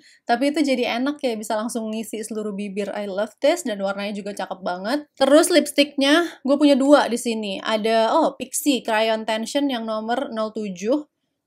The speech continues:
Eh, tapi ini agak merah nggak sih? Iya, Beb, ini agak merah, Beb. Aku tidak mau merah hari ini.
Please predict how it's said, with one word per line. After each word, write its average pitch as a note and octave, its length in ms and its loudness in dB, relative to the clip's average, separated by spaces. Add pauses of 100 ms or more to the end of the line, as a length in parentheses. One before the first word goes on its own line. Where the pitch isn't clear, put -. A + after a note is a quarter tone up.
Eh, G#3+ 200 -2
tapi C#4 240 2
ini E4+ 80 0
agak G3+ 280 -4
merah A#3 240 -8
nggak F#3+ 240 -10
sih? - 240 -14 (320)
Iya, A#3+ 160 -2
Beb, G3 240 -2
ini B3 160 -4
agak A3 240 -4
merah, A3+ 240 -6
Beb. F#3+ 240 -4
Aku C4+ 160 -4
tidak A3+ 240 -2
mau A3 160 -4
merah A#3+ 280 -4
hari G3 360 -8
ini. F#3+ 320 -8